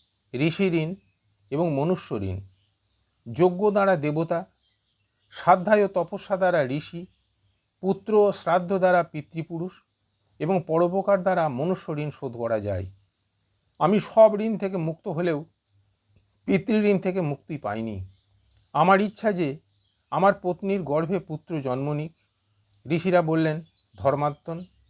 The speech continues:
আমরা দিব্য দৃষ্টিতে দেখতে পাচ্ছি যে আপনার দেব সদৃশ পুত্র হবে। আপনি আপনার এই দেবদত্ত অধিকার ভোগ করার চেষ্টা করুন, আপনার ইচ্ছা পূর্ণ হবে।" পাণ্ডু ঋষিদের কথা শুনে চিন্তিত হলেন, কেননা তিনি জানতেন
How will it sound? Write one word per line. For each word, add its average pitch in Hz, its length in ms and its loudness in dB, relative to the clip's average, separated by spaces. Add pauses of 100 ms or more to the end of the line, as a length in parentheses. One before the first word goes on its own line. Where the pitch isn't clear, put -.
(460)
আমরা 190 320 6
দিব্য 170 360 -2
দৃষ্টিতে 208 380 -4
দেখতে 175 300 -6
পাচ্ছি 196 320 -4
যে 165 240 -4 (680)
আপনার 165 420 2
দেব 190 180 2
সদৃশ 180 460 -6
পুত্র 156 500 -8
হবে। 92 260 -8 (760)
আপনি 160 280 2
আপনার 208 280 0
এই 202 120 4
দেবদত্ত 190 580 0
অধিকার 185 400 0
ভোগ 156 280 -8
করার 180 280 0
চেষ্টা 156 320 -10
করুন, 156 300 -10 (600)
আপনার 170 360 2
ইচ্ছা 165 240 -4
পূর্ণ 151 340 -6
হবে।" 95 280 -8 (800)
পাণ্ডু 208 340 4
ঋষিদের 208 360 0
কথা 190 280 0
শুনে 196 260 -4
চিন্তিত 175 400 -6
হলেন, 175 320 -2 (680)
কেননা 208 280 4
তিনি 196 280 -2
জানতেন 185 520 -2